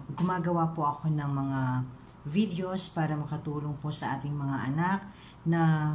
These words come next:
mad-, upang madali nila masagutan ang kanilang, ah, module sa Filipino. Well, meron po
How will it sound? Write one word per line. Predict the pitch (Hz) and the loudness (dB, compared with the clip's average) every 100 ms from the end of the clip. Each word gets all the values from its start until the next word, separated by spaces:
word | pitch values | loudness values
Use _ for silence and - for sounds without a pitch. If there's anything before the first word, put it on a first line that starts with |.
| 147 - - - | -2 -6 -14 -4
mad-, | 175 170 - - | 0 0 -2 -4
upang | 170 190 180 175 | -2 0 2 2
madali | 165 165 165 165 | 4 4 4 4
nila | 160 | 4
masagutan | 160 160 139 151 160 160 160 | 2 0 -4 -4 0 2 2
ang | 143 | -2
kanilang, | 151 156 143 147 143 135 - - - - - | -2 0 0 -2 -4 -6 -12 -20 -20 -14 0
ah, | |
module | 156 175 180 170 175 | 4 4 4 0 0
sa | 170 165 160 | 0 2 2
Filipino. | 165 156 147 156 147 135 127 123 - - - - | 2 -2 -2 -2 0 0 0 -4 -10 -20 -20 -10
Well, | 196 196 208 214 | 0 4 6 8
meron | 202 185 185 - | 6 6 -2 -2
po | 170 | -2